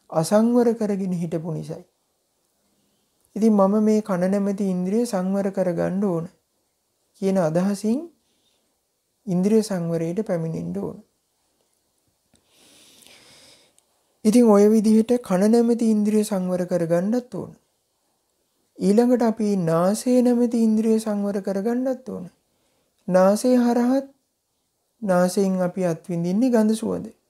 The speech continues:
ඉතින් මේ ගඳ සුවඳ, අ, ආග්‍රහණය කරද්දී අපේ හිතේ ලෝභය හට ගන්නවා. තව වෙලාවක ද්වේෂය හට ගන්නවා. තව වෙලාවක නොයෙක් අකුසල් හට ගන්නවා. ඉතින් ඒ බව අපි දැනගෙන නාසය නැමැති ඉන්ද්‍රිය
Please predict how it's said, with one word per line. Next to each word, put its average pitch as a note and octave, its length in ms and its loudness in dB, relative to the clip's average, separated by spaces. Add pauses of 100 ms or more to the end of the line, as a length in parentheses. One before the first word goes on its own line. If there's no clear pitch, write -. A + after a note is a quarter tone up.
(760)
ඉතින් G3+ 240 2
මේ F#3+ 240 2
ගඳ E3+ 220 2
සුවඳ, F#3+ 400 -2
අ, F#3 500 0 (280)
ආග්‍රහණය F3 800 -2
කරද්දී E3+ 720 -4 (720)
අපේ G#3 300 2
හිතේ G#3 220 4
ලෝභය F#3+ 420 2
හට F3+ 240 -2
ගන්නවා. D3+ 420 -6 (760)
තව F3+ 200 2
වෙලාවක F#3+ 380 2
ද්වේෂය E3 500 -4
හට F3+ 220 -4
ගන්නවා. D#3 360 -10
තව F3 260 0
වෙලාවක F#3 360 2
නොයෙක් F3+ 500 -2
අකුසල් F#3 380 -6
හට E3+ 220 -6
ගන්නවා. D3+ 320 -8 (800)
ඉතින් G3+ 280 2
ඒ F#3+ 140 2
බව F#3+ 80 0
අපි F#3+ 380 0
දැනගෙන D#3+ 640 -2 (460)
නාසය F#3 680 0
නැමැති E3+ 500 -4
ඉන්ද්‍රිය E3 520 0